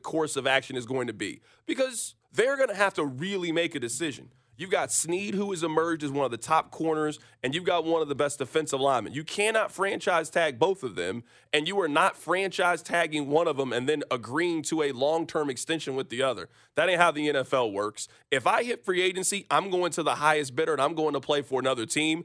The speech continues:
and the highest bidder has just very <laughs> rarely been Kansas City for players of this caliber.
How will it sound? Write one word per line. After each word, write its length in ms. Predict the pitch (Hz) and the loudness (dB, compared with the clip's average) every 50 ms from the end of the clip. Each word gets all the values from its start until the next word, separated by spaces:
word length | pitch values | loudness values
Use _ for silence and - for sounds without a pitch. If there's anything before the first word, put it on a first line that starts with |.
| - - - _ - | -10 -18 -12 _ 0
and 160 | 143 143 147 | 2 2 2
the 80 | 143 131 | 2 2
highest 380 | 143 190 202 208 190 170 156 | 4 4 4 4 2 0 -2
bidder 220 | 147 202 190 165 151 | -2 0 0 2 2
has 140 | 151 151 | 2 0
just 140 | 160 175 147 | 0 -2 -4
very 380 | 117 110 107 170 196 208 190 170 | -6 -4 -2 0 0 2 0 0
<laughs> 0 | |
rarely 380 | 151 180 175 156 190 165 147 | 0 0 0 0 0 -2 -2
been 180 | 131 156 165 160 | -2 -2 -4 -2
Kansas 420 | 151 - 170 170 160 127 120 117 | -2 -2 0 0 -2 -2 -4 -4
City 360 | - - 170 160 127 104 95 - - - - _ | -2 -2 0 -2 -2 -4 -8 -14 -20 -20 -20 _
for 240 | _ - 175 170 156 | _ -2 0 0 0
players 420 | - - 170 165 165 165 156 135 120 | -2 -2 0 0 0 0 -2 -2 -2
of 260 | 123 127 113 107 101 | -4 -4 -4 -4 -4
this 240 | 127 160 165 - - | -2 -2 -2 -4 -4
caliber. 560 | - - 151 143 135 123 110 87 80 80 | 2 4 4 4 4 2 -2 -6 -8 -12